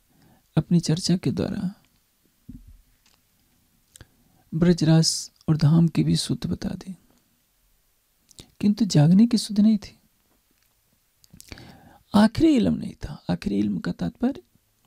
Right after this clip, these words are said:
खिलवत, परिक्रमा, सागर और श्रृंगार का ज्ञान विस्तृत रूप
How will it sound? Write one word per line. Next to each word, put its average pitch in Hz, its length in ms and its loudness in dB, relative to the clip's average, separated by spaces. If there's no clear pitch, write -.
खिलवत, 208 440 4
परिक्रमा, 170 680 2
सागर - 560 -4
और 156 100 -2
श्रृंगार - 500 -8
का - 100 -12
ज्ञान - 260 -10
विस्तृत - 420 0
रूप - 120 -14